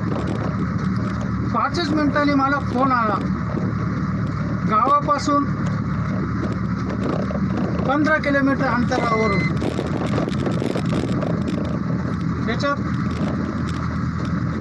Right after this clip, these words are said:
त्यांना माझी ओळख सापडाना.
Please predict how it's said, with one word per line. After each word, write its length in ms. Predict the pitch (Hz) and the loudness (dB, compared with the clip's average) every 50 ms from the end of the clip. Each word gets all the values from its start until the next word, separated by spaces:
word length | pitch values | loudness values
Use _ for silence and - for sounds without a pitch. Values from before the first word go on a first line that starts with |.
| - - - - - - - - - - - - - - | -4 -4 -4 -2 -2 -2 -2 -2 -2 -2 -2 -2 -2 0
त्यांना 420 | 247 269 285 294 285 285 285 269 - - - - - - - 247 | 2 2 2 4 2 2 0 0 -2 -2 -2 -2 -2 -2 0 0
माझी 240 | 220 240 269 254 285 | 0 2 2 2 4
ओळख 280 | 269 254 262 277 285 285 - - - - - - - - - - - - - - - - - - - - - - - - - | 4 4 4 2 2 0 0 -2 -2 -2 -2 -2 -2 -2 -2 -2 -2 -2 -2 -2 -2 -2 -2 -2 -2 -2 -2 -2 -2 -2 -2
सापडाना. 540 | - - 233 254 269 302 302 285 269 226 | 0 0 0 2 2 4 2 4 2 2